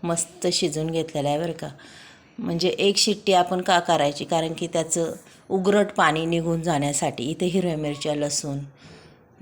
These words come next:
आणि आपल्याला त्याच्यात थोडंसं खोबरंसुद्धा टाकायचं आहे बघा. इथं फोडणीसाठी टॅमॅटो, कढीपत्ता, कोथिंबीर असं घेतलेलं आहे.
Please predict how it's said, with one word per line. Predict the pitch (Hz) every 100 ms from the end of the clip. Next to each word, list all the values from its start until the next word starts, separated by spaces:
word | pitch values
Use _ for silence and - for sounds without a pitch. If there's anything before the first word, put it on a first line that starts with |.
| - - -
आणि | 165
आपल्याला | 156 151 156 156
त्याच्यात | 160 156 160 -
थोडंसं | 180 147 143 160 160 -
खोबरंसुद्धा | - 160 156 151 151 147
टाकायचं | 165 151 143 135 143
आहे | 143
बघा. | 139 156 - - - - _ - -
इथं | 196 202 208
फोडणीसाठी | 180 170 170 170 156 160 165 - -
टॅमॅटो, | 165 151 143 156 151 156 160 - -
कढीपत्ता, | - 147 139 143 143 147 147
कोथिंबीर | 151 147 156 139 139
असं | 143 139 151
घेतलेलं | 170 165 135
आहे. | 123